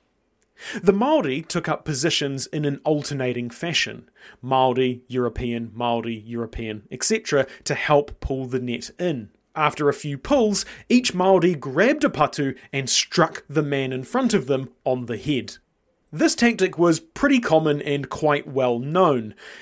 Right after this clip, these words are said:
so when someone noticed any seating arrangements that involved placing people of alternating allegiance next to each other, it immediately raised suspicions. To this end,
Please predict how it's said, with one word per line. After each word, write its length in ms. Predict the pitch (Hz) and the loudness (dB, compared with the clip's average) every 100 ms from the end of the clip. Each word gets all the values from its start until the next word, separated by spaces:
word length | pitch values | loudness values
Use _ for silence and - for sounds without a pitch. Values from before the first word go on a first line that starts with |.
| - | -2
so 400 | - 208 208 - | 4 8 8 6
when 280 | 180 233 220 | 2 4 4
someone 520 | - 269 339 320 175 | 4 4 4 4 4
noticed 520 | 151 151 160 160 - - | 6 4 4 0 -2 -4
any 240 | 151 139 | -4 -2
seating 460 | - 160 170 165 156 | -2 0 -2 0 -2
arrangements 640 | 135 135 131 131 123 117 | -2 -2 -4 -6 -6 -2
that 180 | - 135 | 0 0
involved 580 | 127 127 123 120 - - | 0 2 2 2 -4 -12
placing 560 | - 165 185 - 156 | 0 2 2 0 -2
people 340 | - 151 135 131 139 | -2 -6 -2 -2 -2
of 140 | 135 | -4
alternating 680 | - 147 143 147 131 127 127 | 0 0 0 0 0 0 -2
allegiance 580 | 120 127 123 127 - 120 | 0 -2 -2 -4 -4 -6
next 420 | 120 156 - - | -2 0 0 0
to 140 | 208 | 2
each 160 | 165 - | 2 2
other, 300 | 143 143 139 - - - _ | 6 6 6 0 -20 -20 _
it 240 | 220 233 - _ 247 | 2 2 -2 _ 2
immediately 1120 | 214 190 180 240 247 190 170 160 135 117 104 | 2 2 4 8 8 8 4 2 -2 -2 -6
raised 640 | 147 147 139 139 - - | 2 4 4 0 -6 -6
suspicions. 960 | - 147 - 151 - 123 - - - - _ _ _ _ _ _ _ _ _ | -4 -2 0 0 0 -2 -8 -2 -2 -2 _ _ _ _ _ _ _ _ _
To 220 | - 185 151 | -2 0 2
this 320 | 147 - - | 0 0 -2
end, 400 | 233 185 165 | 0 0 -2